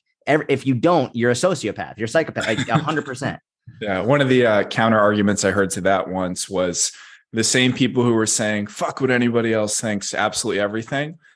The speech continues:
Speaker 2: Well, why are you wearing the jeans that you're wearing? 'Cause you thought they would look good. So to some degree, you cared what people thought. Why do you
Speaker 1: Mm-hmm.
Speaker 2: have, you know, your beard or your hairstyle the way that, 'cause you thought that it looked better than something else. So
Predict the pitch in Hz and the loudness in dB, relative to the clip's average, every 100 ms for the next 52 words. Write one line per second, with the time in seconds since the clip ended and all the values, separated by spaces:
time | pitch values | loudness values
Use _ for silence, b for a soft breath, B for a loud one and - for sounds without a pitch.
0 | b 120 113 113 - 117 123 131 127 117 | b -4 -4 -4 -2 2 4 4 4 2
1 | 120 117 110 107 101 110 113 101 98 85 | 2 2 -2 -4 -4 -2 -2 0 0 -2
2 | 90 90 85 85 - 104 92 101 98 110 | -4 -6 -8 -8 -10 -8 -4 -2 -2 2
3 | 101 - 110 104 104 104 - 135 92 - | 2 2 2 2 4 2 2 0 2 0
4 | 107 101 123 110 101 110 104 95 95 - | 2 2 2 2 0 0 0 -2 -4 -2
5 | 92 95 95 107 110 95 98 - 127 87 | 0 0 -2 -6 -4 -4 -4 0 2 2
6 | 90 95 104 104 104 98 104 101 98 - | 0 0 0 0 -2 -2 0 0 -2 -10
7 | B B B 113 110 107 110 92 117 113 | B B B -2 2 2 2 0 2 2
8 | 107 104 107 101 110 110 98 - 95 101 | 4 2 2 0 0 0 0 0 2 2
9 | 98 92 98 98 98 98 104 - - 101 | 2 0 -2 0 0 -2 -6 -10 -8 -4
10 | 110 101 98 101 104 - 104 104 104 - | -2 0 2 2 2 2 2 2 0 0
11 | 107 107 107 104 - 110 104 104 113 104 | 0 2 0 -2 -2 -2 -2 -2 0 0
12 | 98 - 101 92 | 0 -2 0 -2